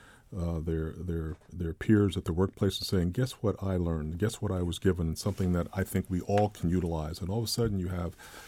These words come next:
uh, you, you have all of these advocates and individuals who are passing on, uh, knowledge that has a direct bearing on productivity, on work, on, um, the opportunity to be, uh, more productive,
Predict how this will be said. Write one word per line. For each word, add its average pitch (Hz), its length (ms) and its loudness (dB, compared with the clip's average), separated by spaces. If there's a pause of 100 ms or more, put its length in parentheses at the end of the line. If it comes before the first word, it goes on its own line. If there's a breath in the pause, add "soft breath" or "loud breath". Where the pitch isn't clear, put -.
(240 loud breath)
uh, - 160 -4
you, 98 180 4 (120)
you 101 140 0
have 98 220 4
all 110 220 4
of 101 80 2
these 90 220 2
advocates 104 580 0
and 87 180 0
individuals 95 520 0
who 92 180 0
are 85 60 0
passing 104 520 -2
on, 87 400 0 (360 loud breath)
uh, 85 100 -2
knowledge 98 640 2 (600 soft breath)
that 92 280 2
has 92 600 -2
a 101 60 -2
direct 92 380 0
bearing 92 360 2
on 85 200 -4
productivity, 123 680 2
on 82 240 0
work, 117 460 2
on, 87 420 0 (440 loud breath)
um, 85 500 -2 (800)
the 90 120 0
opportunity 107 540 2
to - 140 -4
be, 87 420 2 (340 soft breath)
uh, 85 100 -4
more 95 220 4
productive, 90 760 -2